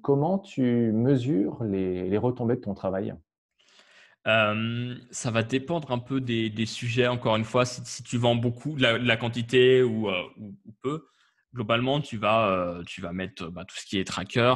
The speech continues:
Speaker 2: tu vas voir combien la personne a de rendez-vous. En fait, ça dépend aussi à partir du moment où est-ce que toi, tu interviens sur tout le tunnel ou s'il y a une partie que tu peux pas avoir.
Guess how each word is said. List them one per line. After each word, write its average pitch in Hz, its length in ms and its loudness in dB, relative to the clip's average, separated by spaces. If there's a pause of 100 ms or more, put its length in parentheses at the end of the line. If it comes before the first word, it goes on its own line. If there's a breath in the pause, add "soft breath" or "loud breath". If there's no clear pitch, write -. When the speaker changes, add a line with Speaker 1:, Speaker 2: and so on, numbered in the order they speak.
Speaker 2:
tu - 100 -12
vas 98 140 -2
voir 101 200 -4
combien 104 220 -4
la 95 80 0
personne 98 320 -10
a 95 60 -10
de 95 60 -10
rendez-vous. 98 600 -4 (920 loud breath)
En 120 100 2
fait, 190 180 2
ça 139 240 -2
dépend 127 360 0
aussi 135 380 -2 (360)
à 117 60 -4
partir 120 360 -2
du 127 80 -2
moment 123 420 0
où 120 80 4
est-ce 117 140 0
que 101 100 0
toi, 170 280 2
tu 151 80 0
interviens 127 340 2
sur 113 300 -8
tout 190 120 -2
le 170 60 0
tunnel 147 420 0
ou 131 60 -4
s'il - 180 -4
y - 20 4
a 120 80 2
une 117 60 -2
partie 120 300 -2
que - 40 -14
tu - 100 -12
peux 113 100 -2
pas 104 140 0
avoir. 101 400 -6